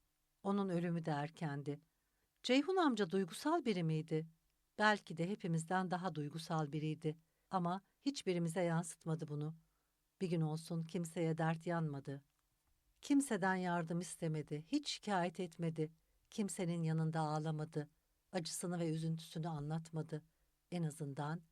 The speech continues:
Ben hiç duymadım. Kimse ona sormadı mı? Anlamazlar diye mi düşündü? Yoksa bu yalnız adam herkese ve dünyaya küskün mü gitti diye düşünürüm zaman zaman.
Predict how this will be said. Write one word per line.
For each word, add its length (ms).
Ben 220
hiç 320
duymadım. 480
Kimse 340
ona 240
sormadı 540
mı? 200
Anlamazlar 760
diye 200
mi 120
düşündü? 560
Yoksa 340
bu 80
yalnız 420
adam 340
herkese 480
ve 140
dünyaya 520
küskün 420
mü 140
gitti 360
diye 220
düşünürüm 500
zaman 360
zaman. 380